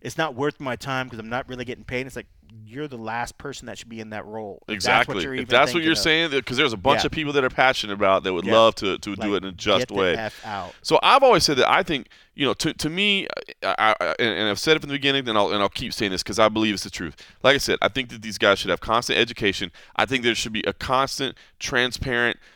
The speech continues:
Speaker 2: essentially, like, evaluation system
Speaker 1: Like a
Speaker 2: and
Speaker 1: review
Speaker 2: score, a,
Speaker 1: process.
Speaker 2: a review process, a hundred
Speaker 1: Yep.
Speaker 2: percent, where when you say, you know, "Why were those three judges selected for the title fight?" Well, the reason they were selected for the title fight is because if you look at our current rankings of how performance,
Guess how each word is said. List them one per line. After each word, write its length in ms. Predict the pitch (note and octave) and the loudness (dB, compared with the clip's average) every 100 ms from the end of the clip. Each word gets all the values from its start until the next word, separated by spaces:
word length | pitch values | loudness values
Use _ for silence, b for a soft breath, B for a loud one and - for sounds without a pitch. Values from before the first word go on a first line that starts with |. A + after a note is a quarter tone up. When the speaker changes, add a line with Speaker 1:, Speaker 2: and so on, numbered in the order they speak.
| b - | b -4
Speaker 2:
essentially, 440 | - C3 - C3 | 0 0 0 4
like, 200 | G2+ - | 4 2
evaluation 760 | G2+ G2 A2 G#2+ F#2 G2 - C#3 | 0 4 6 4 2 0 0 -6
system 380 | - C#3+ - D#3+ | -4 -4 -4 -4
Speaker 1:
Like 100 | B2+ | -2
a 40 | |
Speaker 2:
and 80 | A2+ | -2
Speaker 1:
review 220 | C#3 C#3 | 0 0
Speaker 2:
score, 140 | C3 | 2
a, 80 | B2+ | 4
Speaker 1:
process. 200 | G2 G#2+ C#3 | 4 2 4
Speaker 2:
a 80 | |
review 320 | D3+ D#3 F#3+ G3 | 4 4 0 2
process, 420 | E3 A#2 G#2+ G#2+ | 4 4 2 -2
a 60 | |
hundred 220 | A2 F3 E3+ | 0 0 0
Speaker 1:
Yep. 60 | |
Speaker 2:
percent, 360 | D3+ - E3 - B B - | -2 -2 -2 -2 B B 2
where 320 | C3 C3 A#2+ | 6 8 6
when 120 | C3 | 2
you 100 | C#3+ | -2
say, 280 | - C3 G#2+ B B | 2 4 2 B B
you 80 | C#3+ | -2
know, 60 | A#2 | 0
"Why 320 | A2+ C3+ F3+ | 4 4 6
were 100 | D#3 | 4
those 220 | D#3 D#3+ | 2 0
three 240 | - C3 A#2 | -4 -6 0
judges 340 | B2 A#2 A#2 | 2 2 -2
selected 460 | - A2+ A#2 A#2 A#2 | 0 2 2 -2 -8
for 60 | |
the 60 | A#2 | -4
title 280 | C#3+ D#3 C3 | 0 0 0
fight?" 240 | F#2 - | 0 0
Well, 100 | C3 | 0
the 80 | D3 | 2
reason 220 | D#3+ D#3 | 0 0
they 80 | D#3 | -2
were 60 | D#3+ | 0
selected 340 | E3 D#3 C#3+ | 0 0 -2
for 60 | C#3+ | -6
the 80 | |
title 260 | - D#3+ F#3+ | 0 2 4
fight 200 | C#3 A2 | 4 2
is 80 | B2+ | 0
because 260 | B2+ C3 | -4 -6
if 80 | C3 | -6
you 80 | C3+ | -6
look 240 | C3 E3 | -6 -2
at 60 | C3+ | 0
our 80 | C#3 | 0
current 320 | - D3+ F#2 | 0 -2 0
rankings 500 | B2 E3+ D#3+ C3+ A#2+ | 0 0 -2 -6 -6
of 100 | A#2 | -2
how 160 | C3+ C3 | 2 2
performance, 460 | A#2+ - F3+ C#3 | 0 -4 -4 -4